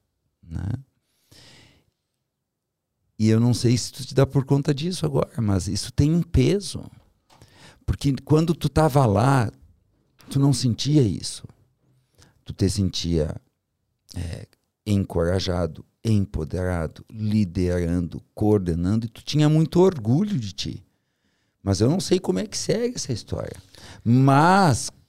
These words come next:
consequentemente, quando uma família, as pessoas estão fora do lugar, quando uma empresa, as pessoas estão fora do lugar, isso não vai dar num bom lugar. Não vai dar bons resultados.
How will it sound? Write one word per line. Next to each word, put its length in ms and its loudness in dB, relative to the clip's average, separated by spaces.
consequentemente, 1600 0
quando 500 2
uma 400 0
família, 680 0
as 140 -4
pessoas 320 -4
estão 180 0
fora 300 0
do 80 -6
lugar, 340 -10
quando 320 0
uma 180 0
empresa, 540 2
as 80 -6
pessoas 360 -6
estão 140 -6
fora 280 -2
do 80 -8
lugar, 360 -4
isso 280 -4
não 200 4
vai 280 2
dar 200 0
num 200 2
bom 180 0
lugar. 380 -10
Não 280 0
vai 360 2
dar 160 4
bons 300 -2
resultados. 1080 -8